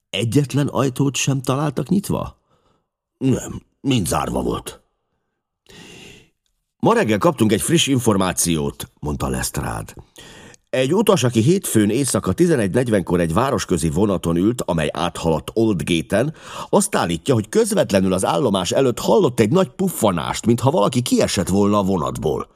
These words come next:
Azonban sűrű köd volt, és nem lehetett látni semmit. Akkor nem jelentette az esetet senkinek, de... Mi történt Holmes úrral?”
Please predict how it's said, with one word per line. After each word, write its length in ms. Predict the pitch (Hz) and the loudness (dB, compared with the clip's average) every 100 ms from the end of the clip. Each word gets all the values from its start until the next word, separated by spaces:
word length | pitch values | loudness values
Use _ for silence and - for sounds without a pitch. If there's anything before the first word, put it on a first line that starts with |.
| _ _ - _ | _ _ -20 _
Azonban 360 | - 143 147 151 | 0 2 4 2
sűrű 360 | - 226 185 | 2 2 4
köd 280 | 135 156 131 | 4 2 2
volt, 260 | 95 127 185 | 4 2 2
és 120 | 180 | 2
nem 180 | 214 214 | 2 2
lehetett 340 | 170 117 127 | 2 2 0
látni 260 | 139 151 165 | 0 0 -2
semmit. 580 | - 127 69 60 - - _ _ | 0 0 0 -6 -10 -20 _ _
Akkor 360 | - 202 - 190 | -10 -4 0 2
nem 200 | 208 254 | 4 4
jelentette 640 | 233 170 127 123 113 - | 2 2 2 2 0 0
az 120 | 110 101 | -2 0
esetet 420 | 127 135 139 156 | 0 0 -2 0
senkinek, 640 | - 127 - 76 78 - - - - | 0 0 -2 -4 -4 -6 -18 -20 -14
de... 420 | - 117 151 - _ _ _ _ _ _ _ _ _ _ _ _ | 2 4 4 2 _ _ _ _ _ _ _ _ _ _ _ _
Mi 280 | 80 82 202 | -4 2 2
történt 640 | - 214 - 98 69 - | 4 0 2 -2 -2 -10
Holmes 560 | - - 95 76 - - | -6 0 0 0 -4 -4
úrral?” 600 | 95 78 76 82 76 65 | -4 -4 -2 -2 -2 -8